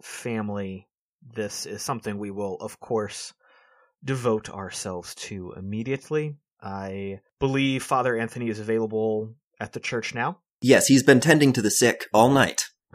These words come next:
Speaker 1: Then let's get to work. If you please, we shall be on our way. And I will stand up,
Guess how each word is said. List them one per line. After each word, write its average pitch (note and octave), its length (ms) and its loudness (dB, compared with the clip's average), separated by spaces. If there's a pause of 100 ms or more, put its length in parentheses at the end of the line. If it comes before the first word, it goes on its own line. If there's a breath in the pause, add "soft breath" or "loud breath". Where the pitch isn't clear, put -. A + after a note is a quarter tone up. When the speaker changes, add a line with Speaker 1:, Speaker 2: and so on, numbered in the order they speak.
Speaker 1:
Then A2 540 -4
let's G#2+ 460 -8 (240)
get G#2 260 -6 (160)
to - 140 -12
work. F2+ 600 -14 (580 soft breath)
If - 200 -10
you G2+ 200 -8
please, F#3+ 480 -4
we A2+ 100 -8
shall A2 260 -4
be C3 120 -4
on C#3+ 160 0
our D3+ 80 2
way. D#3+ 300 -2 (140)
And G#2+ 200 -8
I A2 160 -2
will A2+ 180 -2
stand D#3 340 0
up, G3+ 200 4